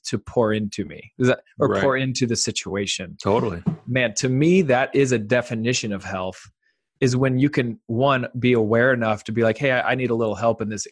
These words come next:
Speaker 1: area." And so debunk that whole thing. If you're going to a marriage counselor, kudos on you. In fact, I should probably schedule a marriage counseling for my wife and I,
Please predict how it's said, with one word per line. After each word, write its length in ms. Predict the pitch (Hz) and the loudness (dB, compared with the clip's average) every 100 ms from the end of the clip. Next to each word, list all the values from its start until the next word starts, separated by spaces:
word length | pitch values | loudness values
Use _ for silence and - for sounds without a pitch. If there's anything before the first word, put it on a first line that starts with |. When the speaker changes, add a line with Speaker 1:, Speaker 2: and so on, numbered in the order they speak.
| - | -2
Speaker 1:
area." 580 | 117 113 98 95 95 - _ _ _ - | 0 0 -2 -6 -8 -12 _ _ _ -8
And 120 | 127 | -6
so 240 | - 135 123 123 113 | 0 0 0 -6 0
debunk 420 | 147 127 196 226 | 0 2 0 2
that 140 | - | 0
whole 180 | - 151 | 2 0
thing. 320 | - 151 127 | 2 -2 0
If 120 | 123 | 0
you're 120 | 139 233 | 0 2
going 240 | 254 214 | 2 2
to 100 | 147 | 0
a 20 | |
marriage 280 | 123 123 131 | 0 2 0
counselor, 300 | 120 110 117 | -2 -2 -2
kudos 420 | 107 - - 202 | -4 0 4 4
on 160 | 143 117 | 2 2
you. 220 | 123 101 | 2 0
In 80 | 107 | 0
fact, 220 | 135 123 - | -2 -2 -4
I 100 | 156 | -4
should 200 | 175 127 | -2 0
probably 380 | 131 127 120 117 | 2 0 0 -4
schedule 360 | - 127 117 | 0 0 0
a 20 | 117 | -4
marriage 300 | 117 117 - | -2 -4 -4
counseling 300 | 110 - 104 | -10 -10 -12
for 120 | 110 | -8
my 100 | 98 | -2
wife 260 | 107 135 117 | 0 0 -2
and 80 | |
I, 260 | 98 95 101 | -6 -8 -10